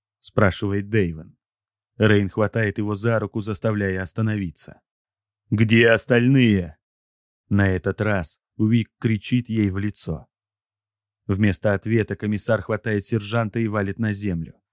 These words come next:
и обломки десантного отсека взрываются. Рейн закрывает лицо рукой. Уик этого не делает. Он позволяет жару облизнуть кожу, а сиянию ослепить его. И сквозь рёв пламени, в этом сержант готов поклясться,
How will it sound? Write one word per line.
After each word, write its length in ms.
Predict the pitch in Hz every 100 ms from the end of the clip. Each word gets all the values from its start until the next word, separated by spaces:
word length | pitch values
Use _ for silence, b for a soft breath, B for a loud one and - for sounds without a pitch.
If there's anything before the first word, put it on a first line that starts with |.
| _ _
и 100 | 110
обломки 560 | 107 107 120 120 104 107
десантного 600 | 110 - 127 107 120 117
отсека 380 | 104 110 95 101
взрываются. 800 | 92 117 107 95 73 - - _ _ _ _ _ _ _ _ _
Рейн 360 | 104 107 104 95
закрывает 560 | 101 - 110 110 101 107
лицо 300 | 104 - 101
рукой. 500 | 98 - 78 - _ _ _ _ -
Уик 380 | 110 117 107 110
этого 280 | 104 117
не 160 | 113 113
делает. 560 | 104 120 101 82 - _ _ -
Он 160 | 117
позволяет 540 | 113 110 117 117 113 104
жару 380 | 104 123 113
облизнуть 560 | 104 104 113 107 120 -
кожу, 520 | - 131 113 117 101 _
а 120 | - 120
сиянию 680 | - 123 120 120 120 117
ослепить 600 | 127 - 123 110 139 101 95
его. 320 | 82 76 - _ _ _ _ _ _
И 100 | 107
сквозь 460 | 101 - 110 98 -
рёв 260 | 104 90 -
пламени, 640 | 113 117 104 87 69 - _ _ -
в 120 | 120
этом 220 | 117 117
сержант 460 | 107 123 110 120 107
готов 360 | 113 110 107 -
поклясться, 760 | 113 117 110 98 - 101 87